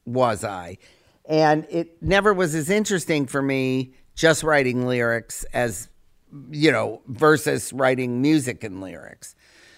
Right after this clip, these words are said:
So by the time Narda got to me, which was after September was out,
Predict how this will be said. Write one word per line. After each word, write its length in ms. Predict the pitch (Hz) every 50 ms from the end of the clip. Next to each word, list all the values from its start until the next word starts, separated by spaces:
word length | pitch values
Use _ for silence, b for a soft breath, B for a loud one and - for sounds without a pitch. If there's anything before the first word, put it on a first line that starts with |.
| b b
So 480 | b - - - 190 170 165 160 160 156
by 200 | 139 160 156 156
the 120 | 151 156
time 480 | 131 - 180 208 208 208 202 208 202 190
Narda 1000 | 180 180 185 190 202 208 220 208 190 170 160 156 151 147 147 139 143 - - 127
got 280 | - 180 196 208 202 -
to 80 | -
me, 200 | 143 143 139 139
which 200 | 127 135 135 -
was 180 | 131 127 117 147 - -
after 420 | 151 165 180 185 170 - 160 151
September 580 | 131 - - 107 85 - 120 120 110 98 92 104
was 200 | 98 98 101 90
out, 380 | 107 104 101 98 101 101 101 -